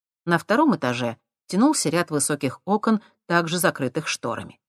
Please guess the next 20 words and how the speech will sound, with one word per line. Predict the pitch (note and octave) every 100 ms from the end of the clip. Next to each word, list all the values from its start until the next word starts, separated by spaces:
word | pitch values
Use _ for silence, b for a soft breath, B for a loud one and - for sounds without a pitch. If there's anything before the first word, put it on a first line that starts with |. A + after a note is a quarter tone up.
| _ _ _ _ -
От | B2+ -
террасы | C#3 E3 - C#3
к | -
побережью | C#3 C3 C#3 E3+ C#3 C3 - _ _
вела | D#3 D#3+ E3+
длинная, | C#3 E3 G#3+ F3 C#3+ B2+ _ _ -
изогнутая | F3 G#3+ G3+ F3 F3+ E3
под | D3+ D3
разными | F3 D#3+ D3
углами | C#3+ D3 D#3 C#3
лестница, | C3+ A3 - D3 - C3+ b b b
которая | D#3+ F#3+ F3 F3
оканчивалась | E3 D3+ G3+ G3+ F#3+ F#3 F3+
небольшим | E3+ D#3+ E3+ - F#3+
причалом. | A#3 - F3+ - - _ _ _ _ -
Внизу | D#3+ E3+ D4+
была | A#3 F#3
пришвартована | G#3+ D3 - C3+ - F#3 E3 C#3+
черная | - D3 B2+ B2
яхта | A#2+ F3+ - G3+